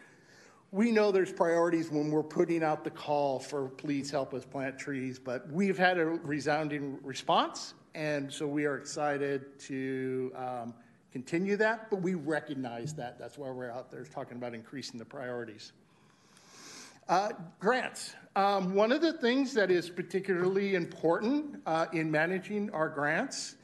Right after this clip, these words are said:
is that there is often matching funding that is a requirement. Um, there aren't too many people that hold up a big wad of money and say, "Here, I'll give it to you for free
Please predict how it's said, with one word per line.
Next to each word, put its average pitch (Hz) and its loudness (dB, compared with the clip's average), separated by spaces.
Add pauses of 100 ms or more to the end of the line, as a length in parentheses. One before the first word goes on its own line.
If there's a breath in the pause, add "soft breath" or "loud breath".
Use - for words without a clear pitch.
(260 loud breath)
is 175 2
that 170 2
there 170 2
is 165 0
often 156 0
matching 147 -4
funding 165 -2
that 165 0
is 160 -2
a 156 -4
requirement. 156 2 (720 loud breath)
Um, 147 -4 (140)
there 311 0
aren't 349 -4
too 381 2
many 359 2 (180)
people 311 0
that 247 0
hold 254 0
up 262 0
a 214 -2
big 196 -2
wad 208 2
of 175 -2
money 214 2
and 202 0
say, 202 2
"Here, 247 4
I'll 202 4
give 208 0
it 220 -6
to 233 -6
you 202 2
for - -12
free 269 2